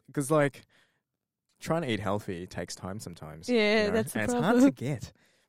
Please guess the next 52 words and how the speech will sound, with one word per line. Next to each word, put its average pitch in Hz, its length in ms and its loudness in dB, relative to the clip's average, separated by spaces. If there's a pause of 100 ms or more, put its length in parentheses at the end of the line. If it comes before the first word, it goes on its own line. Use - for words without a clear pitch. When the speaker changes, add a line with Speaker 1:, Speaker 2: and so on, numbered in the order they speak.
(120)
Speaker 1:
But, 127 220 -4
you 139 80 -2
know, 120 160 -2
like, 113 120 -4
a 123 60 -4
bag 120 200 -2
of 127 60 -4
chips - 440 -2
or, 95 320 0 (460)
you 120 80 -12
know, 104 320 -6
a 104 60 -10
burger 110 380 -4
or 120 80 -4
something, 123 340 -8
fast 110 300 -6
food, 113 200 -6
it's - 140 -12
the - 100 -10
easiest 120 280 -8
thing. 120 340 -8 (220)
It's - 100 -16
quick 131 180 -2
and 127 80 -4
easy. 110 340 -6 (140)
Speaker 2:
Mm-hmm. 202 160 -4
Speaker 1:
Um, 101 480 -8
doesn't 120 180 -4
really 123 160 -4
sustain 104 420 -4
you 95 60 -4
in 90 60 -8
terms 90 200 -8
of 85 80 -8
energy, 90 380 -8 (440)
but 101 120 -4
it's - 160 -6
just, 110 200 -6
like, 98 220 -6 (120)
to 107 120 -2 (120)
get - 220 -4
you 107 160 -4
out 95 80 0
of 95 80 -4
that 92 180 -8
funk 85 300 -8
for - 140 -12
now, 90 380 -6
or 87 140 -10
just, - 240 -12
it'll 101 160 -8
do 92 280 -2